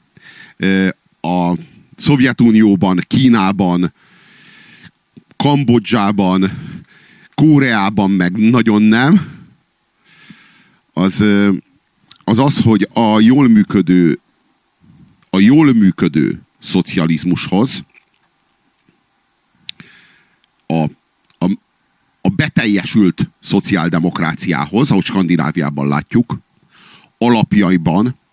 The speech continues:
egy jól működő kapitalizmus kell. Mert azt a, ö, a közvagyont, amit aztán elosztunk,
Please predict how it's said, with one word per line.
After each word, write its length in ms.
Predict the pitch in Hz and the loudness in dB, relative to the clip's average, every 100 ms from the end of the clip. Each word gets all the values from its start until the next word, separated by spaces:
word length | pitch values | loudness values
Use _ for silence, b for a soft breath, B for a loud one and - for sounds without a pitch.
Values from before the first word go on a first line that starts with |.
| _ _ | _ _
egy 220 | - 87 | -10 -4
jól 220 | 101 131 92 | 0 2 0
működő 360 | 76 - 85 | -2 -2 -2
kapitalizmus 840 | 82 80 - - 64 73 82 78 - | -2 -2 -4 -6 -8 -8 -8 -10 -8
kell. 300 | - 50 - - _ _ _ - _ B B B B | -8 -8 -12 -16 _ _ _ -20 _ B B B B
Mert 360 | 95 92 - - | -4 -2 -6 -6
azt 500 | 156 147 - - - _ _ _ _ - | -2 -2 -4 -8 -10 _ _ _ _ -6
a, 160 | 76 - - - - _ _ _ _ | -6 -6 -14 -20 -20 _ _ _ _
ö, 200 | - 76 - - _ - | -4 -4 -4 -10 _ -10
a 160 | 60 50 - - _ _ _ _ _ | -8 -8 -14 -20 _ _ _ _ _
közvagyont, 920 | 143 127 104 104 95 107 135 - - - _ _ _ B B B | -2 -2 0 -2 0 0 0 -2 -6 -8 _ _ _ B B B
amit 240 | 104 101 | 0 0
aztán 320 | 92 - 90 | -2 -6 -6
elosztunk, 640 | 82 85 85 - 120 156 | -2 -2 -2 -2 0 0